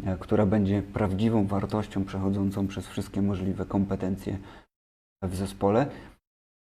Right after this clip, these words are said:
To wymaga tego, żeby zespół był, e, zespołem.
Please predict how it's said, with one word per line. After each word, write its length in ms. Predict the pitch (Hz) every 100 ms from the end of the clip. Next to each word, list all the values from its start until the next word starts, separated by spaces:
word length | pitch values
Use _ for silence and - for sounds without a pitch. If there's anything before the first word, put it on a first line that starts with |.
| _ _
To 140 | 135 143
wymaga 440 | 110 110 120 104
tego, 400 | 95 113 98 98
żeby 240 | 98 101 104
zespół 420 | 117 113 113 104
był, 300 | 95 98 98 - - - _ _
e, 260 | 95 87 92
zespołem. 720 | 98 98 95 95 110 117 117